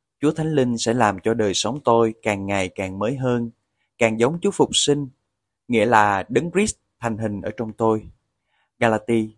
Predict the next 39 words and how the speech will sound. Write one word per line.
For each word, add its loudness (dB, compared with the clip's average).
chương -4
bốn 0
câu 0
mười -6
chín. -4
Khi 2
sự 0
hiểu -2
biết -2
của -2
tôi 6
về 2
cứu -4
Chúa 0
càng -2
phát -8
triển, -2
thì 2
tôi 2
càng -4
trưởng -2
thành -6
trong -6
Chúa -4
để 0
trở 2
nên -2
chứng -6
nhân 0
cho -2
Ngài -2
ở -2
giữa -2
môi -4
trường -4
tôi -6
đang -4
sinh -10
sống. -6